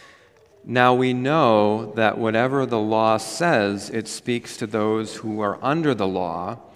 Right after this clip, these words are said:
so that every mouth may be stopped and the whole world may be held accountable to God. For by works of the law, no human being will be justified in his sight,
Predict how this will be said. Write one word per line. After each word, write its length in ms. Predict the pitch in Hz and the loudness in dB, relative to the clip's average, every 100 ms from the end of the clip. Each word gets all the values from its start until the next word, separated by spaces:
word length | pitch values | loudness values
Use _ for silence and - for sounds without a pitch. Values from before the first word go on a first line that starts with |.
| - - _ | -20 -20 _
so 280 | - - 123 | -12 -2 0
that 160 | 113 - | 0 0
every 340 | 113 113 143 | -2 -2 -2
mouth 520 | 127 107 110 113 - | 0 2 2 0 -4
may 220 | 117 104 | -6 -4
be 160 | 104 104 | -4 -6
stopped 720 | 98 - 98 90 95 - - - - _ _ | -8 -8 -8 -6 -6 -8 -16 -20 -20 _ _
and 160 | 104 101 | -6 -4
the 120 | 98 | -6
whole 320 | 107 110 107 | -4 -2 -2
world 600 | 104 120 143 120 113 107 | -2 0 2 2 0 -4
may 120 | 107 | -6
be 160 | 101 101 | -6 -6
held 320 | 95 98 98 | -4 -2 -2
accountable 720 | 101 - - 107 120 101 104 | -6 -10 -8 -6 -4 -4 -6
to 100 | - | -8
God. 500 | 110 143 143 85 76 - - _ _ - _ _ _ | -10 -8 -6 -8 -10 -16 -20 _ _ -20 _ _ _
For 160 | - | -4
by 260 | 113 113 113 | 0 2 2
works 540 | 110 113 120 143 - | 0 0 2 0 -4
of 100 | 123 | -6
the 100 | 113 | -2
law, 640 | 101 101 92 95 101 101 - | -2 2 2 2 2 -2 -10
no 520 | 107 107 113 131 143 | -8 -4 -2 -2 -2
human 540 | 135 - 127 127 120 110 | -6 -8 -6 -6 -6 -6
being 520 | 104 104 104 107 104 | -6 -6 -6 -6 -8
will 100 | 101 | -10
be 140 | 101 | -12
justified 920 | 98 110 98 101 - 101 104 98 101 98 | -10 -4 -2 -4 -8 -8 -4 -2 -4 -6
in 160 | 98 | -6
his 140 | 95 90 | -8 -10
sight, 500 | - 92 85 80 | -10 -8 -8 -10